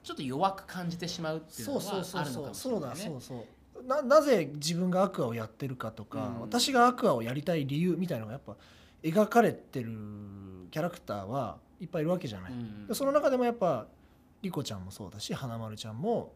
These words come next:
Speaker 2: まあ、足りないよねっていう。
Speaker 1: うん。だし、その、えっと、チームを良くするためには言いたくないことも言わなきゃいけないっていうことが往々にまああるっていう、
Speaker 2: うん。
Speaker 1: まあ、そういうリアルじゃないですか。
Speaker 2: うん。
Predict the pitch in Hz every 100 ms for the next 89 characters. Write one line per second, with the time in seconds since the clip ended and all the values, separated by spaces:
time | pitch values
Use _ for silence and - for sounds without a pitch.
0 | - - - _ 262 190 - 147 160 165
1 | 123 71 90 - 120 104 104 87 90 -
2 | - - - - - _ - - 226 208
3 | - 123 - - - - - - 170 -
4 | 135 135 - 339 277 143 156 - 131 123
5 | 120 117 110 104 117 143 214 220 240 233
6 | 131 101 98 120 143 98 104 92 - -
7 | 87 90 - - 104 101 113 131 139 135
8 | 120 85 127 123 - - - 131 104 92
9 | - - 175 156 180 254 - - 90 85
10 | 85 107 95 95